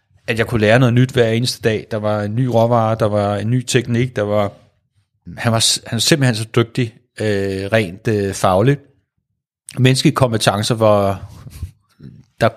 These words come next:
der kunne der godt arbejdes på, og nogle forbedringer der.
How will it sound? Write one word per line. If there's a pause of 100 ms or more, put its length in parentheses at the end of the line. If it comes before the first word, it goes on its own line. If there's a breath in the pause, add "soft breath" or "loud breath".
(100)
der
kunne
der
godt
arbejdes
på,
og
nogle
forbedringer
der.